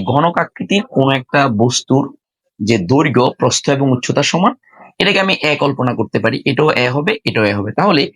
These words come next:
এই বরাবর আমি যদি মাঝ বরাবর কার্বনটাকে রাখি, তাহলে এটা হাফ এ হবে, অর্থাৎ এর অর্ধেক হবে। এই কার্বন পরমাণুটি এর অর্ধেক, অর্থাৎ একদম মধ্যকে আছে, মাঝ বরাবর আছে, ঘনকের মধ্যবিন্দু বা ভরকেন্দ্র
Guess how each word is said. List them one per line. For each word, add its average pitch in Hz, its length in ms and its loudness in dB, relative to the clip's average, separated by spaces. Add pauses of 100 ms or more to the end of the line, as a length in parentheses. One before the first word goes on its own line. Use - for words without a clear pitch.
(460)
এই 220 160 4 (100)
বরাবর 131 400 2 (140)
আমি 120 200 0
যদি 123 200 -2 (100)
মাঝ 170 140 2 (140)
বরাবর 104 300 2 (100)
কার্বনটাকে 107 500 0
রাখি, 98 260 -4 (200)
তাহলে 117 220 0
এটা 117 220 -2
হাফ 143 240 2 (360)
এ 113 120 4
হবে, 98 180 2
অর্থাৎ 156 200 0 (100)
এর 151 280 2
অর্ধেক 117 380 0
হবে। 90 160 0 (280)
এই 101 80 -2
কার্বন 107 320 0 (320)
পরমাণুটি 139 480 2 (440)
এর 160 160 2
অর্ধেক, 135 300 0 (240)
অর্থাৎ 156 200 -2
একদম 165 200 -2 (100)
মধ্যকে 123 400 0
আছে, 107 180 -2
মাঝ 131 220 2 (100)
বরাবর 107 300 4
আছে, 98 100 -2 (100)
ঘনকের 127 300 0
মধ্যবিন্দু 135 580 0 (300)
বা 104 140 6 (120)
ভরকেন্দ্র 123 460 6